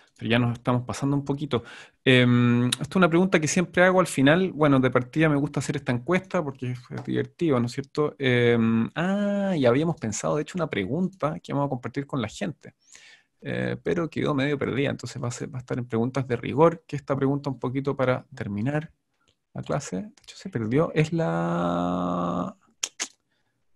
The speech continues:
ya, preguntas de rigor. Esta es una pregunta, ya siendo las doce y media, podemos hacer esto. Eh, Federico promueve hacer un chat en Discord, que es muy bacán,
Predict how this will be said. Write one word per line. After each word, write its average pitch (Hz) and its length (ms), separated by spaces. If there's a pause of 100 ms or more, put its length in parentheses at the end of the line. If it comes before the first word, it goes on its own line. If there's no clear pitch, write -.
(380)
ya, - 120 (240)
preguntas 139 360
de 139 80
rigor. 123 340
Esta - 1120
es - 80
una 156 160
pregunta, 135 460
ya 139 180
siendo 135 280
las 113 100
doce 127 220
y 120 40
media, 131 300
podemos 113 340
hacer - 160
esto. 147 440 (1160)
Eh, 104 360 (140)
Federico 120 680
promueve 113 320
hacer 113 220
un 110 100
chat 123 220
en 104 160
Discord, 143 580
que - 80
es 107 60
muy 123 160
bacán, 127 520